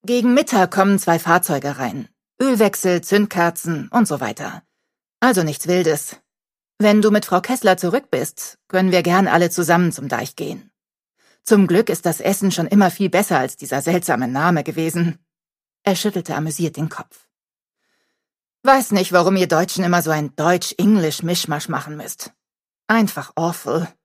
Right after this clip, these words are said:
sagt der Mann, der aus dem Land kommt, das kein eigenes Wort für Kindergarten hat, konterte Sarah und musste lachen. „Und Gesundheit.“ „Und Heimat auch nicht“, warf Britta ein.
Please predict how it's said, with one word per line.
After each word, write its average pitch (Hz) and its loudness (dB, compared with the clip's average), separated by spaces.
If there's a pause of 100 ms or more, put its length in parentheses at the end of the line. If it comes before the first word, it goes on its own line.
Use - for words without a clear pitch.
(500)
sagt 185 -2
der 175 2
Mann, 208 2
der 262 -2
aus 269 -8
dem 220 0
Land 165 0
kommt, 277 -4
das 269 -6
kein 262 -2
eigenes 170 0
Wort 156 0
für 302 -10
Kindergarten 160 -2
hat, 165 -8 (560)
konterte 165 -2
Sarah 160 -2
und 151 -8
musste 170 -4
lachen. 160 -6 (800)
„Und 330 -4
Gesundheit.“ - -6 (800)
„Und 339 0
Heimat 339 4
auch - 4
nicht“, - -8 (180)
warf 170 -2
Britta - -6
ein. - -12